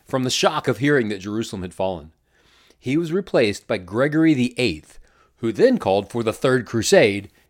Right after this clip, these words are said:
in October of eleven eighty-seven. One of the first people to take up the call of the Third Crusade was a prince who was in line to inherit the throne of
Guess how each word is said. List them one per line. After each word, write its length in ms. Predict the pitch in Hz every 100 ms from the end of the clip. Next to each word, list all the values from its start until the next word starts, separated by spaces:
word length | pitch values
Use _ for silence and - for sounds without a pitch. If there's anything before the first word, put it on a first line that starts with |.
| -
in 80 | 104
October 440 | 95 107 98 101
of 80 | 92
eleven 380 | 92 92 95 -
eighty-seven. 460 | 90 76 104 80 - _ _ _ _ _ _ _ _ _ _ _ _ _
One 380 | - 190 120 180
of 80 | 214
the 80 | 240
first 340 | - 226 -
people 300 | 180 143 85
to 120 | -
take 280 | 90 104 110
up 120 | 143
the 100 | -
call 320 | - 165 139 101
of 60 |
the 60 | 95
Third 260 | - 110
Crusade 480 | - 120 - 92 85 _ _ - - - -
was 160 | 101
a 60 | -
prince 580 | - 262 135 190 - - _ _
who 160 | - 156
was 180 | 160 131
in 240 | 175 147
line 420 | 208 240 101 107 110
to 180 | 135
inherit 580 | 135 127 - 247 139 -
the 60 | 113
throne 540 | - 139 214 170 110
of 160 | 110